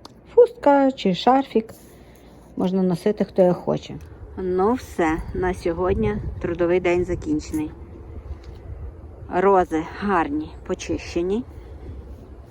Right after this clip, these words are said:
Квітки посажені. Щось садила в горшки.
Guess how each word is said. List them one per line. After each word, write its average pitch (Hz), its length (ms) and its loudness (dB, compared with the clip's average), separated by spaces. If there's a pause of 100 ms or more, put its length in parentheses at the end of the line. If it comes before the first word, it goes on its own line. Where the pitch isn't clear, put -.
(480)
Квітки 202 520 6 (280)
посажені. 214 720 2 (440)
Щось - 360 0
садила 180 500 6
в 165 80 0
горшки. 185 560 0